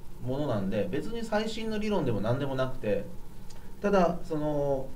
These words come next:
本買ってもあんま書いてないよね、とか、まあ、さらっと書いてあって、あんまりこう説明になってないよね、みたいな。えー、そういうのがまあ、あります。で、今日はね、サスフォーコード、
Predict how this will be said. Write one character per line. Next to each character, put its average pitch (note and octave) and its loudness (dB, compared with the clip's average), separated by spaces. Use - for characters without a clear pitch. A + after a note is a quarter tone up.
本 D4+ 4
買 F3 2
っ F3 0
て E3+ 0
も C3 2
あ G3+ 4
ん A#3+ 0
ま B3+ 0
書 C#4 4
い - 2
て F#3+ -2
な F3 4
い F3 4
よ C#3 2
ね、 A#2 2
と D#3+ -4
か、 A2+ 2
ま C#3+ 0
あ、 - -2
さ A#2 0
ら D4 4
っ F4 -2
と D#4 -2
書 G3+ 2
い F#3+ 2
て D#3+ 4
あ C3 6
っ - 0
て、 B2+ 6
あ C#3+ 2
ん F#3+ 2
ま A#3 2
り A3+ -2
こ G3+ 0
う F#3 0
説 F#3 0
明 A3 0
に F#3 0
な D3+ 4
っ - -4
て A#3 0
な D#3 2
い - 2
よ G#2+ 2
ね、 G2 -2
み G2 -2
た F#2 -2
い - -4
な。 F2+ -4
え D3+ 6
ー、 D3 2
そ A3 0
う - 0
い - 0
う G3 2
の D3 4
が A#2 4
ま G#2+ 2
あ、 G2+ 0
あ A2 4
り B2+ 2
ま B2+ 4
す。 - -2
で、 B2+ 6
今 C4 4
日 B3 10
は D3+ 2
ね、 C3 0
サ G#3+ 0
ス A#3 0
フ - -
ォ A#3+ -4
ー C4+ 2
コ A#3+ 6
ー - 4
ド、 - 0